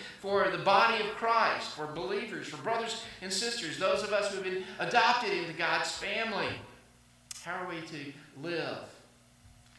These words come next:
James, I think, is answering a question, uh, for the church that Cain asked very early back in, uh, Genesis chapter four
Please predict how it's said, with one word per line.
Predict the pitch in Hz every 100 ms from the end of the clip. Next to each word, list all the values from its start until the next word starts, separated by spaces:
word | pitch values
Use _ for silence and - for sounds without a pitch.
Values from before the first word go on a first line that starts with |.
| - - - - - - - - - - - -
James, | 151 196 202 180
I |
think, | 156 175 165
is | 139
answering | 160 170 165 151 135
a | 123 - -
question, | - 196 202 - 147 151 160 - -
uh, | 131 123
for | 123 143
the | 131
church | - - 202 - - - 139
that | 127 127 - -
Cain | - 214 220 185 131 - -
asked | 127 120 101 - - 120
very | 139 156 160 160 156
early | 143 143 139 110 101 107 -
back | 131 131 131
in, | 123 117 - - - - 123
uh, | 120 113 -
Genesis | 143 147 147 127 -
chapter | 147 - 117
four | - 170 165 117